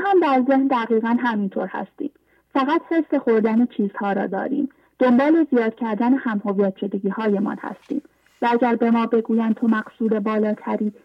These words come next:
داری به دنبال آن برو، می‌گوییم چرا بروم؟ مقاومت می‌کنیم. تنها زمانی می‌توانیم حقیقت متعالی وجود خود را ببینیم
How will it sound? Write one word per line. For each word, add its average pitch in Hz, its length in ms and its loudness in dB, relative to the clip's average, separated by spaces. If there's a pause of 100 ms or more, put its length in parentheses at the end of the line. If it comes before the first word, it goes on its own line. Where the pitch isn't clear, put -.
(180)
داری 214 340 2
به 214 120 0
دنبال 208 440 0
آن 220 280 -2
برو، 233 400 2 (280)
می‌گوییم 220 480 4
چرا 269 320 0
بروم؟ - 440 -4 (640)
مقاومت 254 640 2
می‌کنیم. - 420 -6 (600)
تنها 302 420 0
زمانی 311 460 4
می‌توانیم 220 640 0
حقیقت 233 500 -2
متعالی 226 720 0
وجود 214 400 -2
خود 208 260 -4
را 196 100 -2
ببینیم 196 560 -2